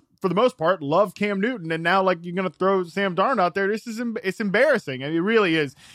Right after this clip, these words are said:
You know, every, all these quarterbacks have all said, "Yeah, we don't really like to rotate," and Matt Rhule keeps rotating them for no real reason. I mean, it's just, it's really bad. I, I don't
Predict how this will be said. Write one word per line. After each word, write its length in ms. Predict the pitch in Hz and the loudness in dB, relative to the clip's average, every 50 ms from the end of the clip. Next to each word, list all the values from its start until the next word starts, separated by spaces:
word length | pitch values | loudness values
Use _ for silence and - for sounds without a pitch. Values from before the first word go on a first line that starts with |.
| - - | -6 -2
You 40 | |
know, 60 | 175 185 | 0 2
every, 380 | 190 226 254 262 294 269 247 | 4 4 4 4 2 -2 -2
all 240 | - 170 208 240 262 | 2 4 4 4 4
these 180 | 247 226 190 - | 4 2 0 -2
quarterbacks 480 | - 220 254 247 208 196 180 170 - | 0 0 2 2 4 4 2 0 0
have 140 | - 156 147 | -2 0 2
all 140 | 165 170 170 | 2 2 0
said, 220 | - - 185 170 | 0 0 -2 0
"Yeah, 120 | 151 151 143 | 0 0 0
we 100 | 139 147 | 0 0
don't 140 | 156 151 | 0 0
really 160 | 147 151 151 147 | 0 0 2 2
like 180 | 143 147 139 - | 2 0 0 -2
to 80 | 143 | -4
rotate," 440 | 120 147 180 190 - - 151 135 131 | 0 0 0 0 0 0 -2 -2 -2
and 60 | 135 | -2
Matt 200 | 139 143 151 135 | -2 -2 -2 -2
Rhule 160 | 139 147 151 | -2 -4 -4
keeps 240 | 139 - 160 135 117 | -4 -4 -6 -6 -4
rotating 400 | 135 156 170 - 165 151 143 139 - - - - - | -2 -2 -2 -2 -2 -4 -4 -6 -8 -12 -18 -18 -10
them 160 | - 147 156 147 | -6 -6 -6 -4
for 200 | - 185 190 190 | -2 0 0 2
no 240 | 196 208 226 240 | 2 2 2 2
real 340 | 240 180 175 190 208 226 226 | 0 -2 -2 2 2 4 4
reason. 460 | 202 226 302 320 277 196 82 90 110 - _ _ _ _ | 4 4 2 2 0 -2 -8 -14 -18 -20 _ _ _ _
I 80 | 170 170 | -6 -4
mean, 140 | 180 185 190 | -2 0 0
it's 120 | 190 - | -2 -2
just, 220 | - 180 - - _ | -4 -10 -10 -10 _
it's 220 | - 185 160 - 143 | -4 -4 -4 -4 -4
really 220 | 147 151 143 135 | -4 -2 -2 -2
bad. 240 | 127 135 131 127 131 | -2 -2 -2 0 0
I, 100 | 143 156 - | 0 0 2
I 120 | 170 180 | 2 2
don't 220 | 190 214 208 190 | 4 4 2 0